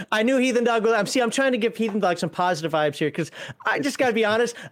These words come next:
I don't agree with this, but I do agree with it at the same time. I don't agree with that they're the good guys. I agree with the fact that if you're a normal human,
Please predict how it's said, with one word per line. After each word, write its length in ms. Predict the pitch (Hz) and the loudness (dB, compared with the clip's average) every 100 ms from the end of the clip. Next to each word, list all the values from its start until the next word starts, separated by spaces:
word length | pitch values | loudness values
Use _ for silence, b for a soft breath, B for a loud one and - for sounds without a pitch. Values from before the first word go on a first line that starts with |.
| _ 220 | _ -2
I 180 | 254 | 0
don't 240 | 330 294 254 | 2 0 0
agree 320 | 240 170 196 254 | -2 0 2 2
with 120 | 277 | 2
this, 180 | 285 220 | 0 0
but 160 | 220 | 0
I 80 | 233 | 2
do 180 | 202 311 | 2 0
agree 140 | 226 208 | 2 0
with 120 | 190 | 0
it 40 | |
at 20 | |
the 60 | 170 | -2
same 180 | 208 196 | -2 0
time. 140 | 185 | 0
I 80 | 185 | 2
don't 200 | 240 302 | 2 2
agree 200 | 226 226 | 0 0
with 120 | 240 | 0
that 120 | 226 | 0
they're 100 | - | 0
the 120 | 170 160 | -2 -2
good 260 | 175 180 | -2 0
guys. 380 | 240 247 254 240 - | 0 2 0 0 0
I 140 | 196 | 2
agree 360 | 196 170 165 202 | 2 0 0 2
with 140 | 226 | 2
the 80 | 196 | 0
fact 340 | - 196 196 | 0 0 0
that 180 | 196 175 | -2 0
if 220 | 185 170 | -2 0
you're 140 | 202 196 | 2 2
a 140 | 185 | 2
normal 520 | 170 165 165 190 202 | 2 2 2 2 0
human, 540 | 180 170 180 233 302 | 0 -2 0 0 -2